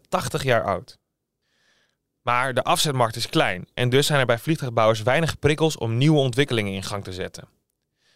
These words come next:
Rijf besloot om in dat gat te springen, vertelt hij. "Je moet iets maken dat multifunctioneel is, dat op water kan landen. Een stil vliegtuig met plek voor acht personen, dat je ook kunt gebruiken als ambulance of vrachtvliegtuig. Daar is behoefte aan."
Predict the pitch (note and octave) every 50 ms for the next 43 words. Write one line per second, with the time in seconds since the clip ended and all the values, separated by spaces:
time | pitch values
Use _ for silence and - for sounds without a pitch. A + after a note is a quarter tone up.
0 | _ _ - A2 A#2 B2+ D3+ F#3+ F#3+ D#3+ E3+ - - D#3+ D#3 D#3 D3+ D3 C#3+ C#3+
1 | C3+ - - C#3 C3 - B2+ - - C3 A#2+ G#2 F#2 F2 - - - - F#2+ F#2
2 | F2 - - - - - _ _ _ _ _ _ _ _ _ _ _ _ _ _
3 | _ _ _ _ _ _ _ B2+ C3+ D#3 E3+ F3+ C#3+ C#3 D3 D3 E3 F#3+ F#3+ -
4 | D3+ C#3+ - - - - B2 C#3 E3+ G3 F3 F3 - E3+ D#3+ C#3+ - C#3 C3 A#2+
5 | A2 F#2+ - - - - - - - _ - B2+ B2 B2+ A#2 A2+ C3 D3+ E3 D3
6 | A2+ F#2+ - G2 F#2 F#2 F#2 F#2 F2+ F2+ - - _ _ _ _ _ _ _ _
7 | - A#2 A2+ - - - F3+ G3 G3 - E3+ F3+ F3+ D#3 - D#3+ E3 F3+ D#3 -
8 | C#3 B2+ - C3 C3+ - - - A2+ A2+ - - F3 - - - E3 - - C#3+
9 | C#3+ D#3+ F3 G3+ A#3+ - _ _ _ _ _ _ - - A#2 B2 - - E3+ E3+
10 | - E3+ D3 D3+ D3 C3+ C#3 B2+ B2+ B2+ A#2+ A#2+ - A#2+ A#2+ A2+ G#2+ A2 A#2+ C3
11 | C#3+ - D#3 D3 C#3+ - - F#3 - - - - G2+ - - - F2 E2+ E2+ -
12 | - _ _ _ _ - A2 B2 C#3 F3 F3+ D3+ D#3 E3 E3 D#3 B2+ - - -
13 | F2 F2 - -